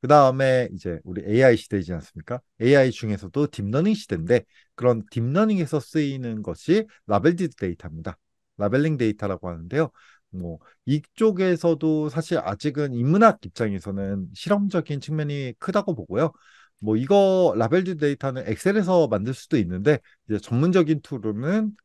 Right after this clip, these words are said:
이제 도카노 같은 툴이 있다고 생각하시면 될 것 같습니다. 자, 그래서, 어, 실제 예시를 한번 들어보죠.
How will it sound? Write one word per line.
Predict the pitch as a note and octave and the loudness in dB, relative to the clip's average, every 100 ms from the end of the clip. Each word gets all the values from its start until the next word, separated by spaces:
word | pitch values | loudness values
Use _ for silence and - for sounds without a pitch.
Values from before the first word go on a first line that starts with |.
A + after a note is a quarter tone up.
| _ | _
이제 | F2 - E2 D#2+ | -14 -10 -12 -6
도카노 | D#3+ E3+ D#3 B2 A2 G2+ - - | 0 2 4 2 0 -4 -12 -12
같은 | G#2 - F3+ G#3 _ | -10 0 0 0 _
툴이 | _ C#3 C#3 E3 _ | _ -6 -4 -6 _
있다고 | G#2 - G2+ C#3+ | -6 -6 -6 -8
생각하시면 | F3 E3+ D3+ - E3 | -8 -8 -12 -8 -8
될 | B2 | -6
것 | - | -2
같습니다. | B2+ - G2 F2+ - _ _ - _ _ | -2 -4 -14 -12 -14 _ _ -20 _ _
자, | - _ | -20 _
그래서, | G2 G2+ - E2+ A#2+ G3 - - - _ | -4 -2 -2 -4 -4 -4 -12 -20 -20 _
어, | G2+ G2+ G2+ G#2 G2+ G2+ _ _ | -2 0 0 0 -2 -4 _ _
실제 | - A#3 A3 E3+ | -2 -2 4 6
예시를 | A2+ - - | 6 4 -2
한번 | A2 A2 G2 | 0 0 -2
들어보죠. | - F#2+ E2 A2+ D#3 | -4 -6 -4 -6 -8